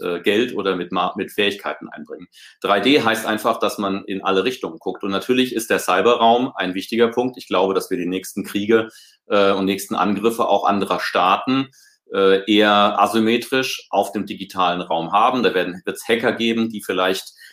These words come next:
äh, wie an der Krim kein Abzeichen tragen, äh, aber, äh, die eben angreifen.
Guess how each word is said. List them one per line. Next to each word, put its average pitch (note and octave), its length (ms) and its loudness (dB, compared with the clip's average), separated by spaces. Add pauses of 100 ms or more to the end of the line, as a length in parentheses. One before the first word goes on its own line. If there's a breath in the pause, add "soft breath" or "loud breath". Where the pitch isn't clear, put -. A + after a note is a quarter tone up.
(100)
äh, G#2 100 -2
wie F#2+ 1000 4
an G2+ 80 -4
der G2 140 0
Krim B2+ 400 0
kein F#2 300 -2
Abzeichen D#3 520 0
tragen, D#3 540 0 (260 loud breath)
äh, A2 60 -2
aber, A2+ 1120 2
äh, A2 280 -8
die B2+ 340 -4
eben A#2 200 -2
angreifen. F#2 640 -2